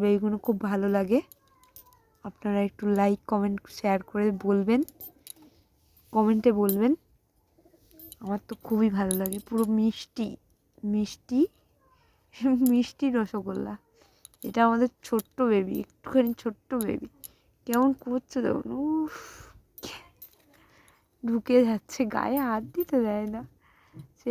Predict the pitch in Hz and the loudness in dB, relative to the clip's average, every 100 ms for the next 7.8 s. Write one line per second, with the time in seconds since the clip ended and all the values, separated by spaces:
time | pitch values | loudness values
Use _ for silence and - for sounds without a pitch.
0 | 240 269 - 247 - 311 311 277 247 220 | 0 0 -2 -4 0 2 2 0 -2 -2
1 | 214 240 - - 247 - _ _ _ _ | -4 -6 -10 -12 -12 -12 _ _ _ _
2 | - - _ _ _ _ _ - _ _ | -20 -20 _ _ _ _ _ -20 _ _
3 | _ - 226 254 202 - _ _ _ - | _ -2 0 0 -2 -6 _ _ _ -20
4 | - 226 285 262 254 277 262 269 339 - | -10 -4 -2 0 -2 -4 -2 -2 -2 -6
5 | _ _ _ _ _ _ - 247 294 254 | _ _ _ _ _ _ -4 0 2 2
6 | 359 _ _ - _ _ - 214 226 247 | 0 _ _ -16 _ _ -14 -2 2 2
7 | 254 254 254 240 214 208 190 | 4 2 2 2 0 -2 -4